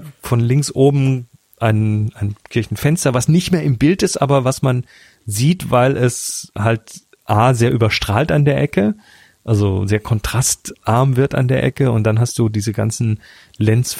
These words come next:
Lensflare-Reflexionen von dem billigen China-Filter, die dann da so ein, so ein, ja, so ein diagonales,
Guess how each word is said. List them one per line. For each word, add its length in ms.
Lensflare-Reflexionen 1120
von 140
dem 180
billigen 320
China-Filter, 680
die 280
dann 160
da 120
so 120
ein, 220
so 120
ein, 340
ja, 120
so 100
ein 80
diagonales, 920